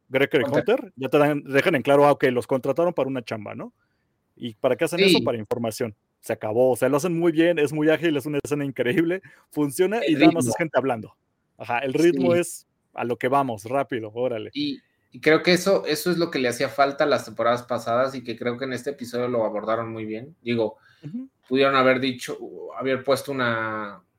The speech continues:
Speaker 2: una conversación de Hunter y Wrecker sobre Omega que durara como cinco o seis minutos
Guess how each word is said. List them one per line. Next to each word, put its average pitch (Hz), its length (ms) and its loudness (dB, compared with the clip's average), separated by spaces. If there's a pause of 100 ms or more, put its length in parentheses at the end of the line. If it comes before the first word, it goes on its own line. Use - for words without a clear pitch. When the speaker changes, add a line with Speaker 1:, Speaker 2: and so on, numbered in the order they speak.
(440)
Speaker 2:
una 143 180 -2
conversación 120 540 0
de 123 120 0
Hunter 127 280 -2
y 113 80 0
Wrecker 120 320 -2
sobre 110 280 -4
Omega 123 440 0
que 117 100 -6
durara 117 400 2
como 107 260 -14
cinco 127 360 -8
o - 20 -2
seis 120 220 -4
minutos 120 560 -8